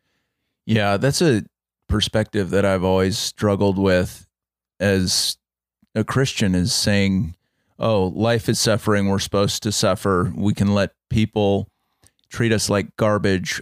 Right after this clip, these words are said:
Our earthly circumstances don't matter. Catch me in heaven. I will have the last laugh." That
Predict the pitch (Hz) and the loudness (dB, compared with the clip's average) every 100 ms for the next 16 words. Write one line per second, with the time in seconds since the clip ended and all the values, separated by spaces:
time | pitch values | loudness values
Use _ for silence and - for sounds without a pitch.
0 | - 101 - 113 107 107 104 - 107 104 | -2 -2 0 0 0 0 0 0 0 0
1 | 101 98 98 - - 104 104 98 - 92 | -2 -2 -2 -2 -4 -2 -2 -2 -2 -2
2 | 95 95 85 95 - 110 107 - 98 92 | 0 0 -2 -4 -4 -4 -2 -2 0 0
3 | 90 104 87 87 90 - _ _ _ _ | 0 0 2 0 0 -4 _ _ _ _
4 | _ _ _ _ _ 110 98 82 82 85 | _ _ _ _ _ 0 2 0 0 0
5 | 80 87 87 85 - 55 57 - - 147 | 0 0 0 0 -2 0 0 -2 -2 -2